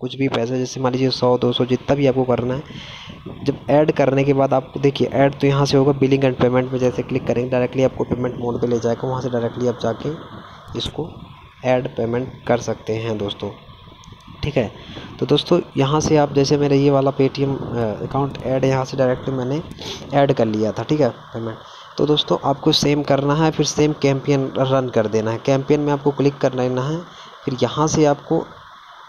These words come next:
यहाँ से आपको देखिए मैंने अभी Campion run कराया था, ठीक है, सौ रुपये वाला, फिर अड़सठ रुपये। तो total मैंने इसमें कुछ, अ, कहना चाहिए एक सौ अड़सठ रुपये के something मैंने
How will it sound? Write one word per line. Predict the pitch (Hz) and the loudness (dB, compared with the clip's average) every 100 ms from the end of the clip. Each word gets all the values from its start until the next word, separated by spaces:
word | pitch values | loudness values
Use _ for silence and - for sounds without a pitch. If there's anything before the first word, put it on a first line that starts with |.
| - - - | -20 -16 -10
यहाँ | 123 143 147 | -6 -2 -2
से | 143 143 | 0 0
आपको | 127 127 135 | 0 -2 -2
देखिए | 139 135 | -2 0
मैंने | 131 131 127 | -2 0 0
अभी | 135 | -2
Campion | 127 131 123 135 127 | -2 -2 -2 -4 -2
run | 127 | -2
कराया | 123 123 117 | 0 2 2
था, | 117 175 160 - - - | 0 -6 -12 -18 -20 -10
ठीक | 139 | -6
है, | 143 | -2
सौ | 135 127 | 0 0
रुपये | 120 127 | 2 0
वाला, | 120 123 135 | 0 -2 -4
फिर | 135 | -4
अड़सठ | 123 113 127 127 | -4 -4 -8 -8
रुपये। | 120 - - - - - - - - - | -10 -10 -14 -20 -20 -20 -20 -20 -12 -10
तो | - | 0
total | 156 165 175 | 2 2 2
मैंने | 170 170 | 4 4
इसमें | 170 - 170 170 165 - | 2 2 2 2 0 -4
कुछ, | 160 - | -2 4
अ, | 151 143 139 - 85 127 127 127 - | 4 6 4 0 0 2 4 2 0
कहना | 135 147 151 | 0 2 2
चाहिए | 147 143 156 151 | 2 2 2 2
एक | - | 2
सौ | 151 | 2
अड़सठ | 139 147 147 | 2 0 -2
रुपये | 147 143 139 | 0 2 2
के | 143 | 2
something | 139 135 131 139 139 | 2 0 0 0 0
मैंने | 127 | 0